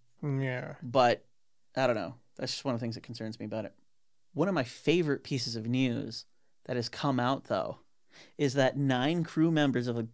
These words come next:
Speaker 2: Going Merry were arrested off of Aomori Prefecture for the illegal fishing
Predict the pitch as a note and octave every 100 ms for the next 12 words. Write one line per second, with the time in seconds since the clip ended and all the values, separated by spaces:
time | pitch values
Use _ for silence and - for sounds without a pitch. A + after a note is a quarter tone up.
0 | B2 C3+ C#3 D3+ C#3 B2+ C3 C3 A#2 A2
1 | A2+ A2 A2+ B2+ - C#3 B2+ B2+ A#2 -
2 | A#2+ B2 A#2+ A#2+ A#2+ - C3 B2 D#3 D#3+
3 | G3+ A3+ - - - _ D3+ C3+ C3 B2+
4 | F#3 G3 F3 - A3+ F#3+ - C3 A#2+